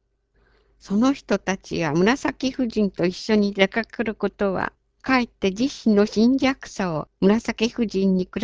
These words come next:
べて人に見せるものであると思って、誰も参加しなかったから、大して目に立つような参詣ぶりではなかったが、車が二十台ほどで、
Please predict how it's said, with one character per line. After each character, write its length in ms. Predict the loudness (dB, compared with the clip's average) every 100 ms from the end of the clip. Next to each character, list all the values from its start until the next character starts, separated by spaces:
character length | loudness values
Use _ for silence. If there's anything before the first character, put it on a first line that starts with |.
| 0 0
べ 80 |
て 160 | -2 -4
人 220 | -2 2
に 100 | 4
見 140 | 4 2
せ 180 | 0
る 100 | 2
も 140 | 4 4
の 140 | 4
で 120 | 2
あ 140 | 2 2
る 80 | -2
と 220 | -2 0
思 180 | 0 -2
っ 60 | -6 _
て、 200 | -6 -6 _ _ _ _ _
誰 220 | -2 2
も 140 | 2 0
参 260 | 0 0
加 180 | 0 -4
し 160 | -2 0
な 140 | -2
か 160 | -2 -6
っ 60 | -4
た 80 | -8
か 180 | -4 -4
ら、 180 | -4 -8 _ _ _ _ _ _ -6
大 200 | -6 -6
し 60 |
て 180 | -2 0
目 160 | 4 4
に 80 |
立 220 | 2 0 -4
つ 180 | -4
よ 220 | 0 0 2
う 40 |
な 160 | 0 0
参 240 | 0 0
詣 300 | -2 -2 0
ぶ 140 | 0
り 140 | -2 0
で 120 | 0
は 120 | 2
な 180 | 2 0
か 140 | -6
っ 60 | -8 _
た 100 | -10
が、 180 | -8 -10 _ _ _ _ _ _ -4
車 420 | 2 2 4 4
が 120 | 2
二 220 | 2 -2
十 240 | -2 -2 -2
台 240 | -4 -4
ほ 140 | -6
ど 180 | -6 -6
で、 240 | -6 -10